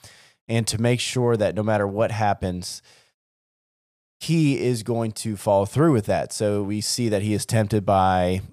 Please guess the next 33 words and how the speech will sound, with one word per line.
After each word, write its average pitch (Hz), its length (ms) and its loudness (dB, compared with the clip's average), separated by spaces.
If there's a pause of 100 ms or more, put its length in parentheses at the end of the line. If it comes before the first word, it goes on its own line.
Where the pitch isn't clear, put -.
(1040)
by 95 420 -2
Satan, 131 600 -2 (180)
by 85 280 -4
an 82 160 -8
evil 87 220 -10
spirit, 147 560 0
to 120 100 -2
make 101 240 -4
sure 107 480 0 (1120)
of 98 160 -4
all 113 180 4
the 113 80 -4
things 120 320 -2
in 101 80 -4
his 90 120 -8
heart, 127 440 0
all 110 160 2
the 107 80 0
things 107 640 -6
that 98 200 -2
he's 104 260 -6
going 98 220 -2
to 98 100 -8
deal 107 260 0
with, 98 340 -2 (800)
that 101 120 -4
he's 135 200 2
gonna 123 140 0
choose 110 240 -4
God 98 320 4
over 92 240 -2
those 90 180 -2
things. 120 560 0